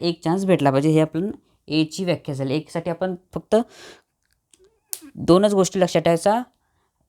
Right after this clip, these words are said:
एक तर नाऊनच्या अगोदर वापरला, वापरला पाहिजेत आणि तो नाऊन आपल्याला काय पाहिजेत? काउंटेबल पाहिजेत. आता बघूया आपण ॲन.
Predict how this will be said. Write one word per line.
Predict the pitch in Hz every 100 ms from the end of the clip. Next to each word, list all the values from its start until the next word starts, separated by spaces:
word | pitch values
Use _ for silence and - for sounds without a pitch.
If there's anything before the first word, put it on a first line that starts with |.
| _ -
एक | 170 -
तर |
नाऊनच्या | 160 156 175 190
अगोदर | 151 175 202
वापरला, | 196 190 190 180 -
वापरला | 160 185 190 190
पाहिजेत | 202 196 226 - -
आणि | 151 185 165 -
तो | 202
नाऊन | 185 180
आपल्याला | 170 175 175
काय | 170
पाहिजेत? | 160 156 208 _
काउंटेबल | 202 185 165 143
पाहिजेत. | 131 127 -
आता | 151 - 196
बघूया | 170 175 185
आपण | 160 - 240 - _ _ -
ॲन. | 160 113